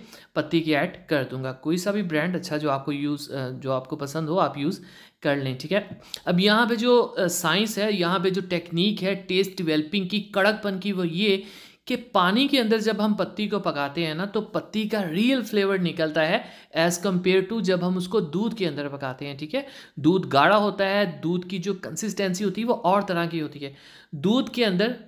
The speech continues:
डायरेक्ट अगर हम पत्ती ऐड करें तो सही से पत्ती का फ्लेवर, पत्ती की खुशबू, पत्ती का even कलर नहीं निकल पाता।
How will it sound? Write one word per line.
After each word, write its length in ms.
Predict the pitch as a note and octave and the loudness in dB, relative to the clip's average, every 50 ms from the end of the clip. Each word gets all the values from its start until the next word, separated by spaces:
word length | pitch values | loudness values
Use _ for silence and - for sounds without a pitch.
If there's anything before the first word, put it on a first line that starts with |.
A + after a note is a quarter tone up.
| - D3+ | -10 -2
डायरेक्ट 420 | D3 D#3 D#3+ E3+ F#3+ F#3+ F#3+ G3+ | 0 2 4 4 2 2 2 0
अगर 160 | F#3 F#3 F#3 | 0 0 0
हम 160 | F3+ F#3+ F#3 | 0 -2 -2
पत्ती 320 | F3 E3 - - F#3 F3+ E3+ | -6 -8 -6 -4 -2 0 2
ऐड 200 | D#3+ D#3+ D#3+ - - | 2 0 0 -2 -4
करें 240 | E3+ E3 F#3+ G3 F3+ | -4 -2 -2 -2 -2
तो 100 | F#3+ F#3+ | -4 -4
सही 440 | F#3 - - - E3+ E3 G#3 A3+ A3+ | -4 -4 -4 -4 -2 0 2 2 2
से 260 | - - F#3 F#3 G3 G#3 - - - - _ - | 2 2 2 2 2 0 -2 -10 -18 -20 _ -8
पत्ती 240 | - E3+ F3+ - F3+ E3+ | -8 -6 -4 -2 -2 0
का 120 | F#3 F3+ | 0 0
फ्लेवर, 320 | F3 - E3 D3+ D#3 G3+ A3 G#3+ - - | 0 0 -2 0 0 0 -2 -4 -4 -6
पत्ती 260 | D#3 D#3 - F3 F3 | -8 -6 -2 -4 -4
की 140 | E3+ E3+ F3+ | -4 -4 -8
खुशबू, 440 | D#3+ - - E3+ E3+ - - - A#3+ A3+ | -8 -2 -2 -2 -2 -2 -4 -4 -4 -2
पत्ती 360 | A#3 F#3 F3 - - G3 F#3 | -2 -4 -4 -2 -4 -4 0
का 120 | F3+ G#3 G3+ | 2 2 2
even 220 | G3+ G#3 A#3+ A#3 A3 - - | 2 2 0 -2 -2 0 2
कलर 220 | G#3+ A3+ A#3+ A#3+ | 2 4 4 2
नहीं 140 | A#3 A#3 G#3+ | 2 0 0
निकल 240 | F#3+ F3 F3+ F3 D#3+ | -2 -2 -2 -4 -4
पाता। 340 | D3+ C#3+ C3+ - C#3 C3+ | -4 -6 -6 -6 -8 -10